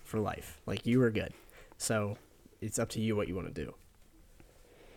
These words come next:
But yes, he, he has come back. He's made all kinds of, and I, I mean, he, you could say he's getting back into franchise movies. I mean, he's doing Batman. Excuse me.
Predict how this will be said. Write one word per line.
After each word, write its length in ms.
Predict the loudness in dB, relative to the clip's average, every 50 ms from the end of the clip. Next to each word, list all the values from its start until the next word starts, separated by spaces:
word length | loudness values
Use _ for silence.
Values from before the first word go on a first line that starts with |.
| -20 -20 -20 -20 -20 -20 -20 -20 -20 -20 -20 -20 -20 -20 -20 -20 -20 -20 -18 -14 -14 -14 -14 -14 -16 -18 2 6
But 100 | 6 8
yes, 240 | 8 6 4 2 6
he, 220 | 8 10 10 10
he 160 | 10 10 10 10
has 420 | 10 10 8 6 2 0 -4 -6 -4
come 220 | 2 4 4 6 6
back. 280 | 4 2 0 0 0
He's 160 | 0 2 4
made 160 | 4 2 2 2
all 100 | 0 -2
kinds 200 | -2 -2 -2 -2
of, 60 | 2 4
and 100 | 4 4
I, 60 | 4 6
I 40 | 8
mean, 140 | 10 10 10
he, 200 | 10 8 6 6 6
you 120 | 4 4
could 120 | 4 2 4
say 240 | 6 8 8 8
he's 140 | 8 6 6
getting 220 | 6 8 8 8 6
back 220 | 4 2 2 2
into 120 | 0 0
franchise 500 | 0 0 0 0 0 0 0 -2 -4 -4
movies. 300 | -4 -4 -2 -2 -2 0
I 40 | 0
mean, 120 | -2 0 0
he's 120 | 0 2
doing 200 | 4 6 6 6
Batman. 380 | 4 2 2 0 0 0 -2 -2
Excuse 320 | -4 -8 -6 -4 -2 -2
me. 120 | -2 -4